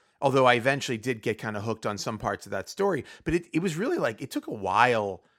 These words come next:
before I was like, "What am I do-, like, what am I doing here? Like, what is it?" It wasn't even, like, tutorial level. It's more like,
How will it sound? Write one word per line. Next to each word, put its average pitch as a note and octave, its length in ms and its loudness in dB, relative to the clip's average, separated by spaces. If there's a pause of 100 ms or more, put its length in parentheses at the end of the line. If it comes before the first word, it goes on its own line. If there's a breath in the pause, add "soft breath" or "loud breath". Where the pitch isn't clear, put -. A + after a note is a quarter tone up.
(120)
before C3+ 420 2
I A2+ 140 4
was A#2+ 160 -6
like, A2+ 200 -4
"What A#2 460 2 (240)
am A#2+ 120 -6
I A2+ 100 -2
do-, A2+ 380 -4
like, A#2 160 -14
what C#3 140 -2
am A3+ 80 -4
I D4 80 -6
doing B2 500 -4
here? F#2 320 -12
Like, F#2+ 180 -10
what A#2 220 -2
is F#3 160 2
it?" F3 120 2 (400 soft breath)
It D#3 80 4
wasn't A#3 280 4
even, F3 180 0
like, B2 140 -4
tutorial F3 640 2
level. G2 340 0
It's - 140 -6
more C3+ 180 2
like, B2+ 320 2